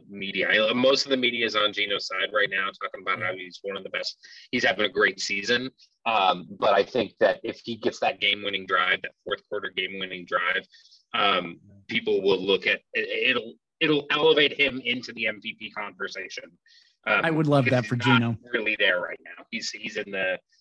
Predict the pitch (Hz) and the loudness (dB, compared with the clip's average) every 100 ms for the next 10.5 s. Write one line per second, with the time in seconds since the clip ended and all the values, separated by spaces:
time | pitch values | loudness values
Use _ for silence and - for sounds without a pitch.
0 | _ 127 120 120 123 131 120 - _ - | _ -4 0 0 0 -2 -2 -4 _ -14
1 | - - - 113 82 - - 110 104 135 | -6 -4 0 0 0 -2 0 2 2 2
2 | 120 - _ _ - 123 120 143 131 127 | -2 -6 _ _ -2 0 4 2 4 4
3 | 123 107 117 113 104 101 98 95 95 92 | 2 -4 -2 2 2 2 2 4 6 6
4 | 90 90 - _ _ _ _ _ _ _ | 6 4 -2 _ _ _ _ _ _ _
5 | _ _ _ _ _ _ _ 135 120 143 | _ _ _ _ _ _ _ -8 -4 -2
6 | 123 110 123 117 113 98 107 107 101 98 | -4 -2 -2 -2 -6 -8 -4 -2 -4 -10
7 | 90 85 - - - - _ _ _ - | -14 -16 -18 -20 -20 -20 _ _ _ -10
8 | 117 117 - 110 90 - 101 92 92 92 | -8 -8 -8 -8 -8 -10 -12 -10 -10 -12
9 | - - - 92 87 - 85 76 - - | -12 -16 -10 -12 -10 -12 -12 -14 -18 -20
10 | 85 - - - | -20 -20 -20 -20